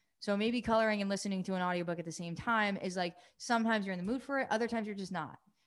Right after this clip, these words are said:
right? So you're gonna want a variety of things that you can do. You're also gonna want a variety of things that you could maybe do in multiple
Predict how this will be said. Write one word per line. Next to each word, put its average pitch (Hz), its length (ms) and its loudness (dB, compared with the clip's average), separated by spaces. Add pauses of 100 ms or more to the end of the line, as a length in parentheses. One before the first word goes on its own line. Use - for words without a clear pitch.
(140)
right? 208 160 2
So 240 100 -2
you're 233 140 2
gonna 247 160 2
want 247 180 4
a 214 60 0
variety 202 500 2
of 180 80 -2
things 180 180 -4
that 170 60 -10
you 175 100 -10
can 180 140 -4
do. 196 100 -2
You're 220 200 -2
also 208 260 0
gonna 233 180 0
want 208 200 0
a 190 60 0
variety 180 500 0
of 165 80 -4
things 190 180 -4
that - 80 -8
you 202 100 -8
could 294 140 -2
maybe 254 220 2
do 208 160 -2
in 202 100 0
multiple 180 580 -4